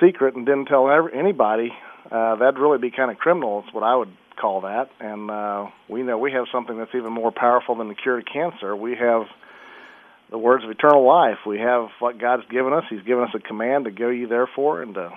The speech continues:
proclaim the gospel. And, uh, so, uh, we have a great commission. And if you're a serious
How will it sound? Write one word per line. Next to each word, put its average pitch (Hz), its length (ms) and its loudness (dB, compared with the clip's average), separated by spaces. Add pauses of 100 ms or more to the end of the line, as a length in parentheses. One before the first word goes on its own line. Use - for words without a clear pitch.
proclaim 123 380 -4
the 117 60 -6
gospel. 127 640 -2 (160)
And, 101 260 -12
uh, 101 460 -8 (160)
so, 120 280 0
uh, 113 260 2 (520)
we 135 120 2
have 147 100 4
a 143 60 -4
great 160 200 2
commission. 143 560 0 (280)
And 113 460 -4
if - 120 -12
you're 131 240 4
a 110 300 2 (260)
serious 143 320 4